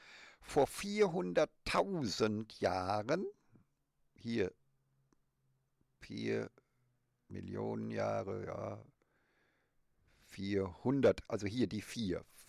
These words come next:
steht für hunderttausend Jahre, rot, die Farbe rot, das sind ja Zuordnungen, ja, immer die Farben zu, Be-, Zuordnung beachten, also sind das vierhunderttausend Jahre. Vor vierhunderttausend Jahren,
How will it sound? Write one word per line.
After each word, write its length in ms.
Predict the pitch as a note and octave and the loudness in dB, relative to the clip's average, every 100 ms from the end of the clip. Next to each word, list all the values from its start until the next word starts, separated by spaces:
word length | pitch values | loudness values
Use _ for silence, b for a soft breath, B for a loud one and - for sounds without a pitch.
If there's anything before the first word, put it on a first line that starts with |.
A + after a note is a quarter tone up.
| - | -16
steht 300 | - - A#2 | -6 -2 -2
für 220 | - G#2 | 0 0
hunderttausend 680 | A#2+ D3 C3+ - A2 G#2 G#2+ | 0 2 2 4 2 2 0
Jahre, 280 | F#2 F#2 E2 | -2 -2 -4
rot, 420 | E2 E2 A2 G2+ - | -2 4 6 6 2
die 80 | F#2 | -6
Farbe 340 | - G2+ A2 | -2 -2 -2
rot, 360 | F#2+ G2+ F#2+ F2+ | -4 -2 -2 -2
das 140 | G2 | -4
sind 100 | - | -4
ja 120 | G#2+ G#2 | -4 -4
Zuordnungen, 760 | - A#2+ G#2+ G2 - E2+ F2 | -4 -4 0 -2 -2 -10 -6
ja, 180 | G#2 D#3+ | -2 0
immer 220 | E3+ A#2 | 0 -4
die 120 | G#2+ | -4
Farben 440 | G#2 A2 G#2 G#2+ G#2+ | -4 2 2 2 -4
zu, 180 | - - | -10 -8
Be-, 220 | - - B B - | -8 -8 B B -10
Zuordnung 540 | - - G2+ - G2 | 0 2 2 2 -4
beachten, 420 | G2 G#2+ - - | -2 -2 -4 -6
also 240 | C3+ G#2+ G#2 | -4 -4 -6
sind 240 | - A2 | -8 -4
das 200 | G2+ - | -4 -6
vierhunderttausend 1800 | - - D3 D#3+ F#3+ - _ _ - A#2+ G#2 F#2+ - A#2+ C#3+ F3 F#3+ F3 | -10 -8 0 2 2 -2 _ _ -2 0 2 0 0 2 4 2 0 2
Jahre. 400 | F3 F3+ F#3+ E4 B B B B - | 4 6 4 0 B B B B -16
Vor 260 | - G2+ | 2 2
vierhunderttausend 1900 | F#2 - - E3 F3 F#3+ A3 _ - D3+ C#3+ G2 F#2+ _ - B2+ E3 F3 F#3 E3 | 2 -6 -10 -4 -2 -2 -6 _ 0 0 2 -2 -2 _ 0 4 4 0 -4 2
Jahren, 560 | E3 E3 E3 D#3+ F#3 | 4 6 6 2 -2